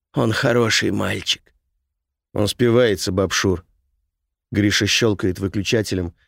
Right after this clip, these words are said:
прикрывая за собой дверь. Старуха закрывает глаза ладошками. «Я бы тебе потолок разобрал,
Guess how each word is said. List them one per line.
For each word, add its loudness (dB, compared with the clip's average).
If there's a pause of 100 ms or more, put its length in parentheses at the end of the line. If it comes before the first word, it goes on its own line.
(180)
прикрывая 2
за -2
собой 0
дверь. -2 (960)
Старуха 2
закрывает 2
глаза 2
ладошками. -4 (920)
«Я 0
бы 2
тебе 2
потолок 2
разобрал, 0